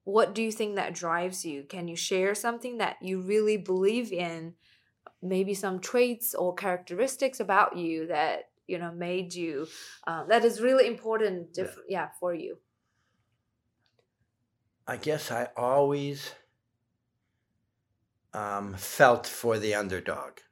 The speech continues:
Speaker 2: Not
Speaker 1: Mm-hmm.
Speaker 2: that I was one,
Speaker 1: Mm-hmm.
Speaker 2: but when I worked as a camp counselor, it was the
Speaker 1: Mm.
Speaker 2: toughest kids that
Speaker 1: Mm.
Speaker 2: kinda said, "What's going on with that man? How can I help them?" And this was when I was sixteen years old, being
Speaker 1: Yeah.
Speaker 2: a,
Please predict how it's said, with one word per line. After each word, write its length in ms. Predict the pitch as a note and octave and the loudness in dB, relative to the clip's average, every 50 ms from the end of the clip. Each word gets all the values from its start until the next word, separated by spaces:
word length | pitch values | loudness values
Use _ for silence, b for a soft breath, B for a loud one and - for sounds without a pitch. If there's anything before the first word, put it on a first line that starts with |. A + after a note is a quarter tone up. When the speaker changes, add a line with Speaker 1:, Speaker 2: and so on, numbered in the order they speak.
| _ _ _ _ - F#3+ | _ _ _ _ -12 -8
Speaker 2:
Not 180 | F#3+ - F#3+ F#3 | -2 -2 0 2
Speaker 1:
Mm-hmm. 40 | F3+ | 2
Speaker 2:
that 140 | B2+ - - | 2 2 2
I 220 | F#2+ G2+ A2+ B2 | 2 4 4 4
was 300 | B2 A2 F2+ E2 - - | 4 2 0 -4 -4 -8
one, 360 | F#2+ F2 D2+ - F2+ G#2+ A2 - | -8 -8 -8 -10 -14 -18 -16 -12
Speaker 1:
Mm-hmm. 340 | G#3+ G3+ G3 F#3 G3+ F#3+ G3 G3+ | -10 -10 -8 -8 -8 -8 -8 -4
Speaker 2:
but 160 | - G2+ G2 G#2 | -4 -4 -2 -2
when 140 | G#2+ G2+ | -4 -2
I 80 | F#2+ F#2+ | -2 -2
worked 340 | F#2+ F#2 G#2 G2+ G2 - - | -2 0 -2 -2 -2 -4 -8
as 140 | F#2+ - A2+ | -6 -6 -6
a 40 | |
camp 380 | G2+ - - A2+ G#2+ G2+ - - | -6 -6 -6 -6 -6 -6 -6 -8
counselor, 560 | - G#2 G2 F#2+ F#2+ - - - - D#3 D#3 - | -8 -8 -6 -6 -8 -10 -12 -12 -12 -12 -12 -12
it 60 | - | -12
was 180 | F2 - G3+ | -10 -6 -4
the 120 | G3+ - G3 | -2 -2 0
Speaker 1:
Mm. 100 | F#3+ F#3 | 0 2
Speaker 2:
toughest 460 | F3+ B2 - E3 A#2 G2+ - - - | 2 2 2 2 -4 -6 -6 -6 -8
kids 460 | - - A2 F2 D#2 - - - - | -4 -2 -2 -2 -4 -6 -10 -10 -8
that 280 | F#3 F#3+ G3 F2+ - F3+ | -6 -2 0 0 0 -2
Speaker 1:
Mm. 140 | F3 E3 D#3 C#3+ C3+ B B B B B _ - | -4 -10 -12 -14 -16 B B B B B _ -10
Speaker 2:
kinda 340 | - - F#2 F#2 F2+ F2+ E2+ | -6 -4 -4 -4 -4 -6 -8
said, 260 | - - F#2+ F2 F2 | -6 -4 -4 -2 -2
"What's 160 | C3 D#3+ - | -4 -4 -4
going 260 | - A3+ A3 G3+ E3+ | -8 -6 -6 -4 -4
on 320 | C#3 C3 D3+ D3+ C3 - - | -2 -2 0 -2 -2 -4 -8
with 140 | - - - | -18 -16 -14
that 240 | - E3+ - - - | -12 -12 -14 -14 -16
man? 260 | F3 E3+ F3 F3 E3 | -16 -14 -14 -14 -10
How 140 | - E3 E3+ | -8 -8 -8
can 200 | - - E3+ D#3 | -8 -10 -12 -10
I 140 | C3+ B2 G#2 | -10 -10 -8
help 320 | - A#2+ A#2 A2 - - | -8 -6 -6 -6 -6 -6
them?" 240 | - F2+ E2 D#2+ F#2 | -6 -6 -6 -6 -10
And 100 | G#2+ B2 | -8 -6
this 180 | C3 B2+ - - | -6 -6 -4 -6
was 240 | A#2+ G#2+ F#2+ - - B B B B B B B | -8 -8 -8 -12 -18 B B B B B B B
when 160 | B2 B2 A#2 | -4 -2 0
I 60 | G#2+ | 0
was 100 | G#2+ G#2+ | 0 -2
sixteen 540 | - - C3+ - - - - D3+ C3+ G#2+ F#2+ | 0 -2 -2 -2 -4 -2 0 0 0 0 -2
years 280 | F2+ E2 E2 E2+ - | -4 -4 -6 -6 -6
old, 300 | F2 D#2+ D#2 D#2 D#2 D#2 | -8 -6 -6 -8 -10 -10
being 140 | - F#2 F2 | -8 -6 -4
Speaker 1:
Yeah. 120 | F#3 D#3 - | -4 -4 -4
Speaker 2:
a, 280 | F2 F2+ E2+ E2 F2 | -6 -6 -6 -6 -8